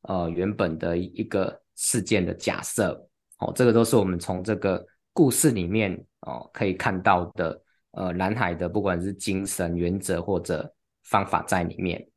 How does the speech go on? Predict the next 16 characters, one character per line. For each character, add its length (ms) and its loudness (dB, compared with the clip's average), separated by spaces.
那 80 6
今 160 8
天 160 10
这 160 8
一 80 8
集 220 -2
呢， 180 2
其 160 0
实 120 0
我 60 2
们 180 0
最 160 2
主 160 -6
要 160 2
的 200 -4
目 220 -4